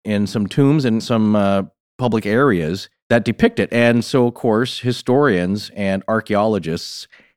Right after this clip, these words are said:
and anthropologists have been able to piece together what Etruscan life was like. So for the Etruscans, their belief in the afterlife is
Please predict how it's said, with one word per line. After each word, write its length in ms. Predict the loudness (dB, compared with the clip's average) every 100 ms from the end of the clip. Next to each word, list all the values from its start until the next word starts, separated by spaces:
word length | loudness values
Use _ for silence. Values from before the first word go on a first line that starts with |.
| _
and 200 | -6 -4
anthropologists 680 | -2 -6 -4 -4 -2 -4 -6
have 120 | -6 -4
been 140 | -2
able 180 | -2 -4
to 60 | -8
piece 300 | -4 -4 -4
together 500 | -4 0 0 0 -2
what 240 | -2 -4 -6
Etruscan 420 | -4 -4 -4 -4
life 260 | -2 -2
was 140 | -4 -8
like. 240 | -10 -6
So 120 | 0
for 120 | 2 4
the 100 | 2
Etruscans, 800 | 4 4 4 2 0 -2 -6 -10
their 300 | 0 4 4
belief 580 | 4 4 4 4 4 0
in 140 | -2
the 160 | -2 0
afterlife 1040 | 0 0 0 0 0 -2 -6 -10 -18 -20 _
is 640 | 0 2 2 0 -2 -8